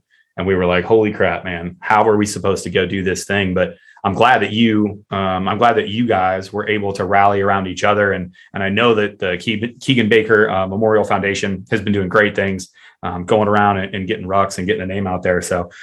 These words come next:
man, that, it really sucks that you guys went through that. But I imagine that there was, there were good things too, that you could bring everybody together, um,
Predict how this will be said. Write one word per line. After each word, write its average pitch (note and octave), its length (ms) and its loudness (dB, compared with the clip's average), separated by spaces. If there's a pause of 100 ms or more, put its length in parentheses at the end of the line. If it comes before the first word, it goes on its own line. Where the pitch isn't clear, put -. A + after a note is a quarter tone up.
(140)
man, G#2+ 140 6
that, A2 240 0
it G#2+ 100 4
really A2 180 6
sucks A#2+ 340 0
that F#2 120 -4
you G2+ 80 -2
guys G2 220 2
went F#2+ 180 -4
through A2 200 -2
that. F2+ 220 2
But G2+ 140 2
I G2 40 4
imagine G#2 380 2
that F#2+ 80 -8
there G2 140 -2
was, F#2 260 -8
there G#2+ 120 2
were F2+ 180 -4
good G2+ 240 0
things F#2 400 -4
too, G2+ 300 0
that F2 180 -6
you F2 60 -6
could F#2 180 -4
bring G2+ 480 0 (240)
everybody G#2+ 400 2
together, F#2+ 600 -2 (320)
um, F2+ 360 -2